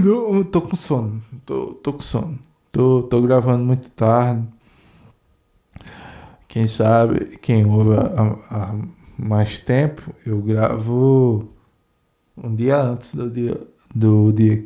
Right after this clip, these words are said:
que é postado. Né, o programa é no, no, na segunda, então eu gravo domingo. Antes eu gravava no sábado,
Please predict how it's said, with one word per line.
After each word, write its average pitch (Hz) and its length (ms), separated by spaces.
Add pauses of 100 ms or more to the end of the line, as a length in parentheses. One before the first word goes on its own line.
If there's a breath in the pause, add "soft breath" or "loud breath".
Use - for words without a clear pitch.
que - 120
é 117 40
postado. - 600 (640 soft breath)
Né, - 140
o 117 60
programa 110 520
é 104 80
no, 107 300 (580 soft breath)
no, 107 360
na 113 200
segunda, 139 460
então 131 220
eu 131 120
gravo 131 760
domingo. 131 500 (1200 soft breath)
Antes 226 400
eu 175 100
gravava 170 520
no 190 140
sábado, - 720